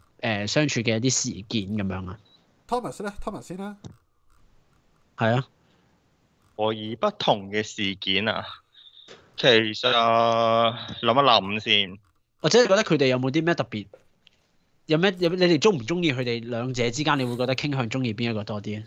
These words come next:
Speaker 1: 咁樣問先。
Speaker 3: 其實如果純粹兩個嚟講，我對前期嘅面冠係冇乜感覺嘅，因為佢，佢實在太過普通咯。
Speaker 2: 佢俾，佢俾湯臣帶住走啊，前，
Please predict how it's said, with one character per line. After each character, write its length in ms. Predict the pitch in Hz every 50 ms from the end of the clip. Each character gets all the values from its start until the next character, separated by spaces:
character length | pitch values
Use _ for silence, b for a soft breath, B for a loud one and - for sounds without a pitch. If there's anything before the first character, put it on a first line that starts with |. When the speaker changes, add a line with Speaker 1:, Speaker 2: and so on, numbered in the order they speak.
| - - -
Speaker 1:
咁 380 | - - - 117 104 - -
樣 140 | 113 107 117
問 200 | 120 110 95 87
先。 200 | 104 101 90 107 - _ _ _ _ _ _ _ _ _ _ -
Speaker 3:
其 80 | 139
實 40 | 143
如 40 | 156
果 100 | 151 139
純 140 | - 175 139
粹 160 | 127 147 143
兩 360 | 143 139 135 113 104 110 123 117
個 80 | 127
嚟 180 | 127 127 113 104
講， 160 | 101 113 147 170
我 60 | 156
對 140 | 151 143 135
前 680 | - - - - - - - - - 117 104 101 104
期 0 |
嘅 600 | 104 95 98 107 101 104 104 - 120 117 113 113 -
面 320 | 113 107 98 92 92 101 101
冠 300 | - 120 117 113 117 117
係 800 | 110 107 98 98 98 95 98 95 92 87 95 95 95 95 - - - - _ _
冇 100 | - 120
乜 120 | 131 175 170
感 220 | - - - 104 107
覺 400 | - 113 98 92 - - - 95
嘅， 260 | 85 64 - - - - 110 113 b b b b b b b b - _
因 80 | - 190
為 240 | 185 147 123 113 110
佢， 160 | - - -
佢 120 | - 127
實 120 | 127 - 107
在 100 | 107 107
太 180 | - - 107
過 140 | 107 - 123
普 80 | - 214
通 420 | 226 262 - - - 226 233 208
咯。 100 | 208 180
Speaker 2:
佢 20 | 170
俾， 40 |
佢 160 | 196 226 247 254
俾 20 |
湯 200 | 196 - 247 254
臣 140 | 214 190 120
帶 160 | 107 123 127
住 120 | 123 - 117
走 240 | - - 80 107 123
啊， 100 | 135 117
前， 160 | 98 - 104